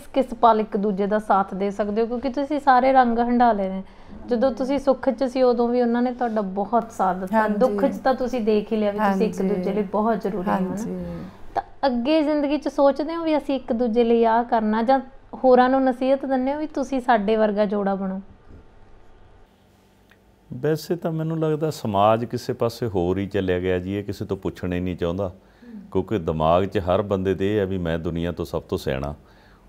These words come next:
Speaker 3: ਉਹ ਕਿਸੇ ਦੇ, ਕਿਸੇ ਦਾ ਤਜਰਬੇ ਤੋਂ ਸਿੱਖਣਾ ਨਹੀਂ ਚਾਹੁੰਦਾ, ਕਿਸੇ ਤੋਂ ਪੁੱਛਣਾ ਨਹੀਂ ਚਾਹੁੰਦਾ।
Speaker 4: ਹੂੰ।
Speaker 3: ਪਰ ਜਿਹੜਾ ਪੁੱਛਦਾ ਹੈ, ਉਹਨੂੰ ਜ਼ਰੂਰ ਦੱਸਦੇ ਆ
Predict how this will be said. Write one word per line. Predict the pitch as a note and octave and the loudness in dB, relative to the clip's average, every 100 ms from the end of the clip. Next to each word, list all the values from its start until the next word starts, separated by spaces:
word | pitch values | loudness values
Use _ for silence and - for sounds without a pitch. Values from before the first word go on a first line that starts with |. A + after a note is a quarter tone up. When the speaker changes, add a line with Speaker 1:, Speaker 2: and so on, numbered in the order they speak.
| - | -16
Speaker 3:
ਉਹ | F2+ | -12
ਕਿਸੇ | G2 - G2 | -10 -6 -4
ਦੇ, | F#2 F#2+ - | -2 -4 -2
ਕਿਸੇ | F#2+ G#2 | -4 -2
ਦਾ | F#2+ G2 | 0 0
ਤਜਰਬੇ | F#2 E2 D#2+ D#2+ F#2 | 0 0 0 0 -4
ਤੋਂ | F2+ | -4
ਸਿੱਖਣਾ | - - E2 E2+ | -6 -6 -4 -4
ਨਹੀਂ | F2 | -2
ਚਾਹੁੰਦਾ, | F#2+ G2 G#2 | -2 -2 -4
ਕਿਸੇ | F#2+ F2+ | -6 -8
ਤੋਂ | D#2+ | -10
ਪੁੱਛਣਾ | D#2+ D2+ D#2+ D2+ | -8 -8 -4 -6
ਨਹੀਂ | D2 | -6
ਚਾਹੁੰਦਾ। | B1+ B1+ D2+ | -8 -10 -10
Speaker 4:
ਹੂੰ। | D2 _ _ - - - - _ | -14 _ _ -20 -20 -20 -20 _
Speaker 3:
ਪਰ | G2 | -4
ਜਿਹੜਾ | G2+ A#2 C3 | -2 -4 -4
ਪੁੱਛਦਾ | G2+ G2 A2+ | -4 -4 -2
ਹੈ, | A#2+ | -2
ਉਹਨੂੰ | A#2+ A#2 | -2 -4
ਜ਼ਰੂਰ | E2+ D#2 | -6 -6
ਦੱਸਦੇ | D2+ C#2 C2+ | -6 -8 -10
ਆ | C2+ | -14